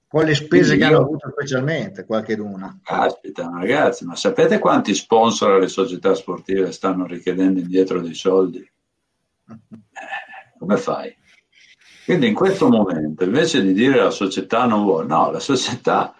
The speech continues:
Speaker 2: in questo momento sta provando a, a, a mettere a posto una stagione che non si pensava fosse così.
Speaker 1: Sì.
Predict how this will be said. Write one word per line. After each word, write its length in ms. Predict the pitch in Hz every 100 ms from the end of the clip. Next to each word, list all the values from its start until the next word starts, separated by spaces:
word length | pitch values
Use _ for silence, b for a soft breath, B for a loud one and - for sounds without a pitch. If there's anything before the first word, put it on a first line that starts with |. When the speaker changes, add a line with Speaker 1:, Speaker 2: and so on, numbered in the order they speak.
| b -
Speaker 2:
in 100 | 117
questo 300 | 135 131 131
momento 340 | 156 180 143
sta 200 | - 117
provando 800 | - 117 135 156 147 120 104 B B B _ _
a, 320 | - 110 110
a, 1080 | 104 101 95 95 98 95 92 90 87 90 - _ _ _ b b b _ -
a 80 | 113
mettere 320 | 147 147 123
a 80 | -
posto 300 | 156 160 139
una 120 | 120
stagione 500 | 113 113 127 170 156
che 60 | 104
non 140 | 95
si 180 | - 98
pensava 500 | 107 92 110 110 101
fosse 420 | - 104 95 98
così. 420 | 92 90 120 - - - _ _ _ _ _ _ _ _ _ _ _ _ _
Speaker 1:
Sì. 200 | -